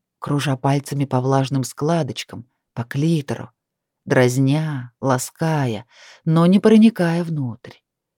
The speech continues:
заставляя прижиматься к нему сильнее и стоном выпрашивать ласки.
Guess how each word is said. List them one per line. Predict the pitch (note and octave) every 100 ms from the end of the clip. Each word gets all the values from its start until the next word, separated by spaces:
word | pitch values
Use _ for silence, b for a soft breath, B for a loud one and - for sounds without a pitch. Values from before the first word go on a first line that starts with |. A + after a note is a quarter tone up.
| _ _
заставляя | - B2 - A#2+ B2 A#2+
прижиматься | B2 B2+ C3 C3 C3 -
к | -
нему | C3 C3
сильнее | C3+ - B2+ C3+ D#3 D#3+ C#3+ C3 B B B
и | - F#3+
стоном | - - A3+ G3 D3 B2 A#2
выпрашивать | C3+ - D#3 C#3+ A#2 A#2 B2
ласки. | C#3 E3+ C#3 A#2+ - -